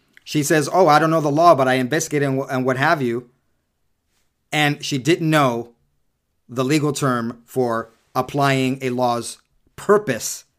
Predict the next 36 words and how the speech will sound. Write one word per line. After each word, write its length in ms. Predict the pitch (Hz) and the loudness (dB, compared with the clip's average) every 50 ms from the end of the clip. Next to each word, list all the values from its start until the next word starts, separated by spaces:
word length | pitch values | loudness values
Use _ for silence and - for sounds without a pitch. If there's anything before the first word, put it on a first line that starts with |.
| _ _ _ _ _ _ _ _ | _ _ _ _ _ _ _ _
to 120 | - - 147 | -6 -4 -2
your 200 | 135 135 139 131 | 0 0 0 0
rulings. 600 | 127 127 127 120 107 95 87 80 - - - - _ _ _ _ _ _ _ _ _ _ _ _ _ _ _ _ _ _ | 0 0 -2 -2 -4 -8 -14 -18 -20 -20 -20 -20 _ _ _ _ _ _ _ _ _ _ _ _ _ _ _ _ _ _
Wow, 300 | - 113 131 127 120 110 | -4 0 0 2 0 0
that, 300 | 104 120 123 127 - 131 | -2 -4 -4 -6 -6 -4
that 160 | 123 135 127 | -2 -2 -2
is 100 | 131 123 | -2 -4
scary. 360 | - - 143 131 117 104 98 92 | -6 -4 -4 -4 -4 -4 -6 -4
Had 180 | 104 - - | -4 -4 -2
she 180 | - 175 170 - | -2 -4 -4 -2
actually 360 | 160 160 160 - - 156 147 | -2 -4 -4 -2 -2 -4 -2
listened 280 | 127 143 190 190 202 170 | 0 -2 -2 -2 -2 -6
to 60 | 175 | -4
the 80 | 143 135 | -2 -2
word, 380 | 117 120 117 117 120 120 - _ _ _ _ _ - | -2 -2 -4 -4 -6 -8 -12 _ _ _ _ _ -14
she 160 | - 139 131 | -8 -6 -4
would 160 | 123 160 165 | 0 0 0
have 140 | 156 131 120 | 0 -2 -2
heard 240 | 135 147 143 135 120 | -2 -2 -2 -2 -2
the 80 | 131 | -2
word 240 | 117 127 127 123 127 | -2 -2 -4 -4 -4
purpose 420 | - - 196 208 - 180 143 - | -2 -2 0 0 0 -2 -4 -4
in 140 | - 113 107 | -6 -8 -8
there 280 | 107 104 104 113 113 - _ _ _ _ _ _ | -8 -8 -8 -10 -10 -12 _ _ _ _ _ _
and 140 | - 117 117 | -12 -10 -8
should 220 | - - 170 170 | -6 -4 -2 -2
have 280 | 170 143 127 - - - _ _ _ _ | -2 -2 -4 -6 -12 -20 _ _ _ _
been 120 | - 123 | -4 -2
able 120 | 135 127 120 | -2 -2 -2
to 40 | 113 | -4
figure 260 | - 151 143 127 123 | -4 -4 -2 -2 0
it 40 | 135 | 2
out, 200 | 151 156 151 131 | 2 2 2 2
or 20 | |
at 100 | 117 - | 0 -2
least 280 | 135 139 135 - - | -2 -4 -4 -6 -10